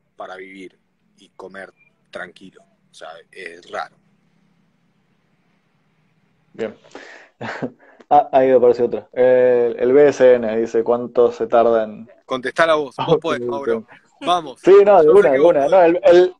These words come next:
Speaker 2: el B S N se consigue, la verdad es que fue bastante rápido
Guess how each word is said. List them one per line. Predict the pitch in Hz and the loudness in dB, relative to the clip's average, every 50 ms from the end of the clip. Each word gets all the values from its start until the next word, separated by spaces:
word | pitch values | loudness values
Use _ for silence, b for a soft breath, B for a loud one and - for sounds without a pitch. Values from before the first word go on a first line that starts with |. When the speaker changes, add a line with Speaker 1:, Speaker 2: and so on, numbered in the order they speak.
| _ _ - | _ _ 0
Speaker 2:
el | 175 165 | 2 4
B | 175 220 | 4 4
S | 233 - - 196 | 4 4 2 2
N | 220 226 196 | 2 2 0
se | - 151 143 | -2 -2 -2
consigue, | 135 131 131 - 165 160 151 135 127 120 110 - _ - | -4 -6 -6 -4 -2 0 0 2 0 0 -2 -6 _ -4
la | 123 117 | -2 0
verdad | 117 123 147 | 2 2 0
es | 151 | 0
que | - 131 | -2 -6
fue | - 123 | -8 -8
bastante | 120 117 - 131 120 120 | -8 -10 -10 -14 -14 -10
rápido | 113 117 127 123 123 120 107 101 - | -4 -4 -4 -2 -4 -6 -10 -10 -12